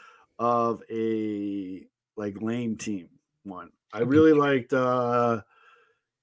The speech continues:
Speaker 1: a sleeper pick that I actually might purchase. Go look up the Pirates' new B P hat.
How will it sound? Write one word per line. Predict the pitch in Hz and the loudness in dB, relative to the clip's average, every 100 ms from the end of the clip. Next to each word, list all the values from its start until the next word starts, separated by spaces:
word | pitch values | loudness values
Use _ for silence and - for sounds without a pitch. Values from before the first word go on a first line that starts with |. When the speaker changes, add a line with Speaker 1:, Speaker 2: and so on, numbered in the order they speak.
| _ _ _ _ _ _ - | _ _ _ _ _ _ -8
Speaker 1:
a | |
sleeper | - 139 151 180 | -2 2 4 4
pick | 185 190 139 | 2 0 0
that | 117 110 | 0 2
I | 131 | 2
actually | 139 139 | 2 0
might | 117 117 | 0 0
purchase. | 113 113 151 160 151 - 104 | 2 0 4 2 0 -12 -12
Go | 117 135 | 2 4
look | 175 175 | 4 2
up | 147 | 0
the | |
Pirates' | 117 - 127 107 - - - | 0 0 2 0 -4 -12 -10
new | 113 104 | -8 -6
B | 98 110 | -4 -2
P | 113 107 | -2 -4
hat. | 95 82 | -6 -12